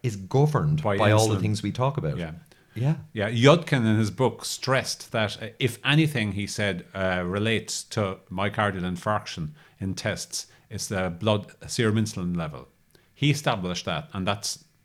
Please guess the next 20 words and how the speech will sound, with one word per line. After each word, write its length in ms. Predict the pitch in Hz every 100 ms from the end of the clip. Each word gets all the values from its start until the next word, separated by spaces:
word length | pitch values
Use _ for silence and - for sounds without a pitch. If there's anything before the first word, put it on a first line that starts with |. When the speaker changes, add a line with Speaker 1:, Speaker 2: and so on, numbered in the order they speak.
| _
Speaker 2:
nineteen 320 | 110 104 101
seventies. 640 | 87 104 95 85 - - - _ _ _ _ - - - _
All 300 | 139 139 139
the 100 | 120
patients 540 | 110 120 104 98 87
who 160 | - 104
got, 280 | 95 85 - - _ _ _ -
uh, 260 | 98 90 85
myocardial 540 | 87 95 101 98 87
infarctions, 600 | 85 104 104 - 87 82
as 100 | -
far 160 | - 90
as 120 | 85
he 80 | 110
was 220 | 95 87
concerned, 400 | 87 78 80 76 - - _
had 200 | 92 87
raised 280 | 95 90 85
insulin 400 | 85 - 80 76
levels. 480 | 69 65 60 -